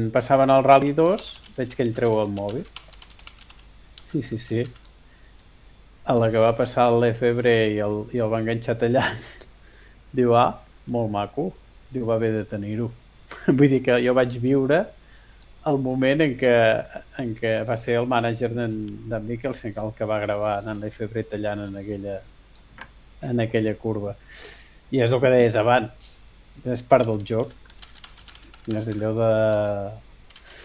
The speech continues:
que potser no té massa sentit, sobretot en, en, en interiors d'aquests així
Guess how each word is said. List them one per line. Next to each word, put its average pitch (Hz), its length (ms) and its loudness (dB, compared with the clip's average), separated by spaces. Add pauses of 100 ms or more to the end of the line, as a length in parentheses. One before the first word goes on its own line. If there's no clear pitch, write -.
(120)
que - 160 -2
potser 135 320 2
no 156 100 6
té 160 140 8
massa 151 300 6
sentit, 143 520 0
sobretot 123 560 0
en, 123 220 2
en, 120 260 -4
en 123 220 -2
interiors 120 580 0
d'aquests 117 400 -4
així 117 280 -4